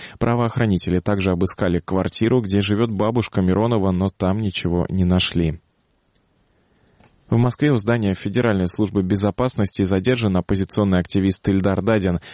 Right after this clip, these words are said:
Он проводил одиночный пикет с требованием освободить задержанного ранее члена Координационного совета новой оппозиции,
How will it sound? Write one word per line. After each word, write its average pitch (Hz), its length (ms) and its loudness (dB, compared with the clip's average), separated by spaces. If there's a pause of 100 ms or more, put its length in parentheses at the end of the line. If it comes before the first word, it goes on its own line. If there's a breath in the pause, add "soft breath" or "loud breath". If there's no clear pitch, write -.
(160 loud breath)
Он 131 140 -2
проводил 127 320 2
одиночный 107 500 0
пикет 101 360 -2
с - 60 -14
требованием 110 540 0
освободить 95 540 0
задержанного 98 560 0
ранее 101 260 0
члена 110 320 0
Координационного 98 720 0
совета 92 460 0
новой 92 320 0
оппозиции, 95 680 -2